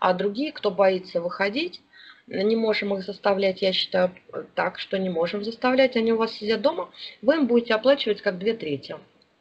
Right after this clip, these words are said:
Каков штраф за несообщение в службу занятости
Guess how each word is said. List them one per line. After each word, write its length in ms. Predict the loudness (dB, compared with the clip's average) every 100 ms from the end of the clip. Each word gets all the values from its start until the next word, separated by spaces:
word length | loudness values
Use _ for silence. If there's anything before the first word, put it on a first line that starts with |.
| _ _ -20 -20 -20 _ _ -20 -20 -20 -20 -20 -2
Каков 340 | 0 6 4 4
штраф 440 | -4 2 2 2
за 260 | -2 -2 0
несообщение 880 | -2 -2 0 0 0 0 0 2 -2
в 60 |
службу 400 | 0 -2 -2 -6
занятости 880 | 0 2 4 2 0 -2 -2 0